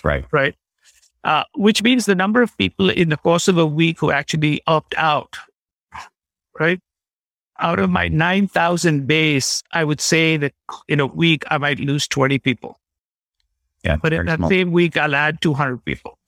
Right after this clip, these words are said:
Speaker 1: Mm-hmm.
Speaker 2: Okay. So one is because it was opt-in. Second,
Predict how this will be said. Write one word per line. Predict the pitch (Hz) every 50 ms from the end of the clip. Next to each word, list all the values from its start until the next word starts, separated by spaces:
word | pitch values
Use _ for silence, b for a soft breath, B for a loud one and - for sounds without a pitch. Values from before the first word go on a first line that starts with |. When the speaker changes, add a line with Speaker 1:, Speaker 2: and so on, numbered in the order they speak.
| B B B B B _ _ -
Speaker 1:
Mm-hmm. | 80 82 82 95 98 92 - - -
Speaker 2:
Okay. | 143 139 - _ _ _ _ _ _ _ _
So | - - - 190 180 170 214 - _ _ _ _
one | 220 175 208 226 240 262
is | 240 196
because | - 190 175 190 180 196
it | 185
was | 160 160 143
opt-in. | 156 147 139 - _ 170 143 135 -
Second, | - - - - 226 262 269 254 - 208 175 147 139 156 160